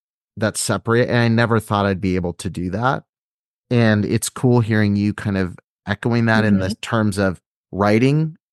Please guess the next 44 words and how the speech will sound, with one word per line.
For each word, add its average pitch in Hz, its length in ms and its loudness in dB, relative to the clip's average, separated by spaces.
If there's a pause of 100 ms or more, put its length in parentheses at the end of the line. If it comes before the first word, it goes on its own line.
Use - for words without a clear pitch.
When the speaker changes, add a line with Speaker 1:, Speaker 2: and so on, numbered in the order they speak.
Speaker 1:
is 107 180 0
the 107 80 -4
time 104 340 -2
that 95 100 0
I'm 98 140 0
working 92 340 -4
through - 260 -8
it, 58 160 -8 (380)
and 104 220 0
doing 107 480 4 (280)
advocacy 104 460 -2
work 85 200 -4
is 90 100 -6
the 98 80 -2
time 98 300 -2
I'm 90 140 0
working 87 280 -6
through 117 280 0
it. 95 140 0 (880)
But 113 120 2
I 117 120 4
also 120 300 2
have 110 240 0
this 101 160 -2
whole 113 240 0
life 104 280 2
that's - 220 -4
so 110 260 0
detached 98 600 -2
from 95 240 -2
it 92 300 -4
that 107 160 -2
it - 100 -10
feels 104 340 0
Speaker 2:
Mm-hmm. 90 80 -4
Speaker 1:
like 98 120 -2
a 104 40 0
different 90 380 -4
life. 87 380 -6
I 113 100 -6
think 104 160 -8
that's - 240 -2
really 92 220 0
cool. 98 340 0